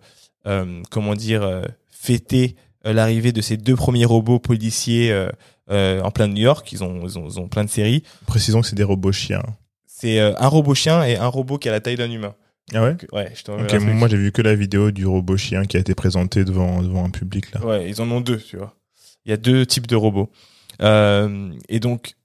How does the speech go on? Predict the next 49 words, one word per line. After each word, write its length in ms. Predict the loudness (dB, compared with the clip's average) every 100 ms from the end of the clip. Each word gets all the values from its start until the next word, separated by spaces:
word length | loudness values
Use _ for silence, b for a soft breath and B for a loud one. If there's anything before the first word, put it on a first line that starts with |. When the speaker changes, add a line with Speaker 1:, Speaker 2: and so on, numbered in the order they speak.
| _ _ _ _ _ _ _ -2
Speaker 1:
même 220 | 0 0
s'ils 320 | -2 -2 -2
seront 400 | -2 -4 -6 -8 -12 _ _ _
très, 300 | -2 2 0 0 -4 -10 _
très, 260 | -2 -2
très 240 | -2 -2 2
lents, 460 | 2 0 -2 -2
et 100 | -2
et 60 | -4
cetera, 500 | -6 -4 0 2 0 B B B _ _ _
on 120 | -10
voit 220 | 0 2
où 80 | 2
ça 200 | 2 2
amène. 360 | 2 0 -2 -4
Et 140 | -2
à 80 | -2
mon 260 | 0 -2 -2
avis, 560 | -2 -2 -2 -2 -4 -12 _
euh, 800 | -2 2 2 0 -2 -4 -10 -10 -12
ce 80 | -12
qu'on 200 | -6 0
verra 340 | 4 4 2
pour 200 | 0 -2
les, 140 | -2
les 160 | -4 -4
métiers 280 | -2 0 0
comme 180 | -2 -4
les 160 | -4
métiers 200 | -4 -2
de 40 | -2
la 80 |
plomberie, 440 | -2 0 2 2 0 B B B -2
euh, 60 | 0
au 100 | 0
contraire, 320 | -2 0 0
c'est 220 | 2 0
des 120 | 0
gens 160 | 0 0
qui 120 | -2
vont, 160 | -4 -6
qui 200 | -4 0
vont 180 | 0
gérer 260 | 2 2 2
des, 380 | 2 0 -2 -4
des 120 | -8
frettes, 320 | -4 -4 -4
en 60 | -4
fait, 260 | -4 -4